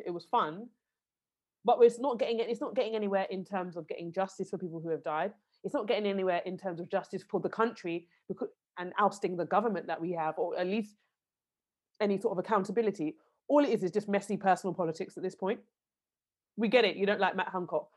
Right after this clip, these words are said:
No one does. We get it. Matt Hancock's a liar. No one thought he was truthful. He was out here doing fake tears on, on G B News.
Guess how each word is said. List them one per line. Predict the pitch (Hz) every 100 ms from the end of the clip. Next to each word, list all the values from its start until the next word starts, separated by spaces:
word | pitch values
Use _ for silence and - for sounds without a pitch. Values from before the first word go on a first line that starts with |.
| _ _
No | 208 233
one | 202 180
does. | 156 143 -
We | 185 208
get | 233
it. | 202 185
Matt | 180
Hancock's | - 202 196 202 190
a |
liar. | 185 165 147
No | 185 226
one | 226 208
thought | 208
he | 185
was | 185
truthful. | - 226 214 170 160 - _ _ -
He | 226
was | 214
out | 220 208
here | 202
doing | 202 190
fake | 208 190
tears | 196 196 180
on, | 180 185
on | 180 185
G | 190
B | 185
News. | 180 175 220